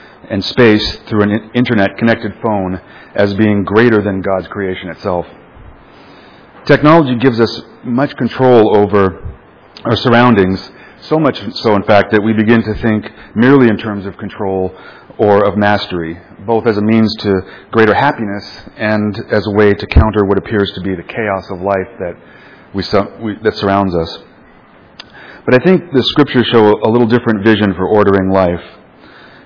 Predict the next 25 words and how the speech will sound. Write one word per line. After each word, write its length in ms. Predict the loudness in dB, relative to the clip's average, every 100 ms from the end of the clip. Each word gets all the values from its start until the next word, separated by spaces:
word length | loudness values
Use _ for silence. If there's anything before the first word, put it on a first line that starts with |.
| -4
namely 440 | 2 4 6 6
that 220 | 4 0 0
God 280 | 0 -2
created, 500 | -4 -6 -4 -4 -6 -8
restain-, 560 | -14 -12 -4 -2 -2 -6 -20 _ _ _ _ _ _ -10
sustains, 680 | -8 -2 2 4 4 0
and 180 | -4 -4
redeems 380 | -2 2 2 2
the 60 |
universe 580 | 0 -2 0 -2 -4 -10 -18 -20 -20 -20 -12
under 220 | -8 -8
the 80 | -6
paradigm 560 | 0 0 2 0 -2
of 160 | -4 -2
love. 380 | 2 2 0 -6 -20 -20 -20 -20 -20 _ -20 -20 -10
Love, 540 | 2 6 6 4 0 -16 -20 -20
real 320 | -8 -2 0
love, 560 | 0 0 -2 -6 -18 -6
God's 320 | 0 0 0
love, 300 | 0 0 0 -6 -20 -20 -20 -20 -20 _
has 220 | -2 0 0
an 320 | -2 -6 -16 _ 2
order 240 | 4 4
to 220 | 0 -4
it, 140 | -4